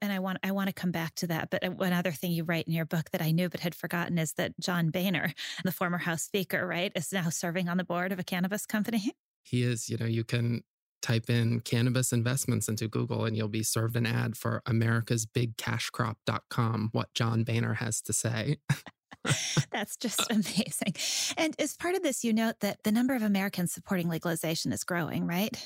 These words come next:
Speaker 2: Yeah, absolutely. I mean, and it's the same thing. I think it, it's twofold, really. People are frustrated with the prison industrial complex in the United States,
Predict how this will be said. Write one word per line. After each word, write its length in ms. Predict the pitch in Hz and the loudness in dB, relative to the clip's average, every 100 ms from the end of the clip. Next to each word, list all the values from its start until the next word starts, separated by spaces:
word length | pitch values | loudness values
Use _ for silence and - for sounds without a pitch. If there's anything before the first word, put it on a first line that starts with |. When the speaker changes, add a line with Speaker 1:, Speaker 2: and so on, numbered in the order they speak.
| - | -12
Speaker 2:
Yeah, 140 | - 113 | -10 -8
absolutely. 580 | 101 - 113 - 117 120 - | -8 -8 -8 -8 -8 -10 0
I 40 | 156 | 4
mean, 120 | 151 | 6
and 140 | 151 | 4
it's 140 | 151 - | 2 0
the 100 | 156 | 2
same 180 | 156 | 2
thing. 180 | 147 127 | 4 4
I 80 | 113 | 4
think 200 | 113 120 - _ _ - | 2 -2 -4 _ _ -6
it, 140 | 135 - | -4 -2
it's 180 | 143 - | -2 2
twofold, 440 | 147 117 110 101 | 2 2 -2 -2
really. 180 | 113 113 | -2 2
People 240 | 143 143 | 2 2
are 40 | 120 | 0
frustrated 580 | 131 127 - 143 151 | 0 0 0 0 0
with 80 | 135 | -4
the 80 | - | -6
prison 320 | - 104 113 | -4 -2 0
industrial 400 | 107 110 - 107 | -2 -2 -2 -4
complex 460 | - 101 110 113 - | -4 -4 -2 -4 0
in 100 | 120 | 2
the 40 | |
United 300 | 117 117 120 | 2 2 0
States, 380 | - 127 139 - | 0 0 0 -4